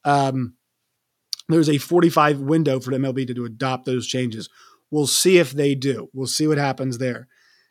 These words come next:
National League is adopting the designated hitter, a draft lottery implemented with the intent of discouraging tanking,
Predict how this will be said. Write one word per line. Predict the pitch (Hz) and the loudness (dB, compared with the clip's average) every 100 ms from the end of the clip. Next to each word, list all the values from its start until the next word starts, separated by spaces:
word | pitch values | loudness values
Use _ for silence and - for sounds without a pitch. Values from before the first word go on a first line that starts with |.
| - | -8
National | 139 147 170 185 - 185 | -2 2 2 2 0 2
League | 185 185 190 | 4 4 2
is | 151 | -4
adopting | 143 160 160 156 160 | -2 0 2 0 -2
the | 151 | -2
designated | 147 139 147 143 123 | -2 -4 -4 -4 -4
hitter, | 135 120 - _ _ _ _ _ - | -6 -8 -16 _ _ _ _ _ -6
a | 151 | -6
draft | 131 160 180 180 | 0 2 2 2
lottery | 165 151 143 147 151 | 0 0 0 -4 -4
implemented | 151 147 151 147 | -6 -4 -4 -4
with | 131 | -4
the | 131 | -6
intent | 123 143 151 - | -6 -6 -6 -8
of | 143 | -10
discouraging | 127 135 - 139 135 131 127 | -8 -8 -6 -6 -4 -6 -8
tanking, | 127 147 139 117 139 | -6 -6 -6 -10 -16